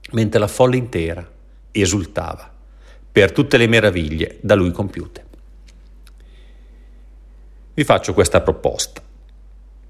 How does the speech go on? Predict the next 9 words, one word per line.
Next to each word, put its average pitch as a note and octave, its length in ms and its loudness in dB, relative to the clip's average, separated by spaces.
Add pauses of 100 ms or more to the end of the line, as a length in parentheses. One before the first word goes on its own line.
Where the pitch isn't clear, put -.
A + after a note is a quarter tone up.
(640)
Questo G#2 720 4
capo A2 340 4
della F#2+ 180 2
sinagoga F2 840 0 (300)
fa - 240 -2
davvero F#2 320 0
una F2 140 0
brutta F2+ 280 -4
figura D#2+ 580 -12